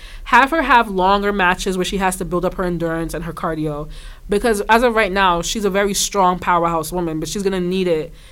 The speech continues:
if she's gonna go against girls like Charlotte, Naomi, and Natalya. So,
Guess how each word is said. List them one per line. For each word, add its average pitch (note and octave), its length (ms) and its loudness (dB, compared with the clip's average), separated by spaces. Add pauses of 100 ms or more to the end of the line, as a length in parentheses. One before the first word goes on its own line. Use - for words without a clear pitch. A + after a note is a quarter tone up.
(140)
if F#3 100 -6
she's G3+ 140 -2
gonna G3 100 0
go F3 160 2
against F3 300 0
girls E3+ 240 0
like D#3 240 -6
Charlotte, F3 500 0
Naomi, D#3+ 640 -4 (1200)
and F3+ 200 -2
Natalya. E3 680 0 (360)
So, F3 540 4